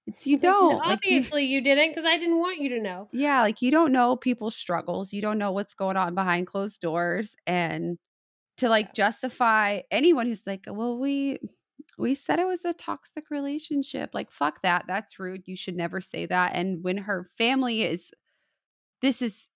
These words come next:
Speaker 1: so new. It's gonna be so hard for
Speaker 2: Months.
Speaker 1: so lo-, it's gonna be hard forever, but, like,
Speaker 2: Years.
Speaker 1: right now, it's, the thing that they don't need to see is, like,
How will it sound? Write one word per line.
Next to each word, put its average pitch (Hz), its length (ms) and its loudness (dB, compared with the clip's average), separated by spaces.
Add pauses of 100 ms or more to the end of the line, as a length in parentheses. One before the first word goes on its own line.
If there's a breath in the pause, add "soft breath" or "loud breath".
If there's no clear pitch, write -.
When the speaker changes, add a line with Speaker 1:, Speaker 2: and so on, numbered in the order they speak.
(140)
Speaker 1:
so 339 600 0
new. 226 520 -6
It's - 140 -14
gonna 311 260 2
be 196 380 -6 (520)
so 330 380 -2
hard 202 460 -2
for 185 140 -10
Speaker 2:
Months. - 20 -10
Speaker 1:
so 262 320 -6
lo-, 208 100 -10
it's - 140 -4
gonna 349 100 0
be 302 80 2
hard 214 220 -2
forever, 190 640 -4
but, 180 120 -8
like, 180 220 -4
Speaker 2:
Years. 180 240 -6
Speaker 1:
right 240 300 0
now, 214 580 2
it's, - 520 -6 (600)
the 226 100 -4
thing 285 520 4
that 190 160 -6
they 226 140 4
don't 226 160 2
need 208 140 0
to 196 80 0
see 240 360 0
is, 196 180 -2
like, 180 260 -4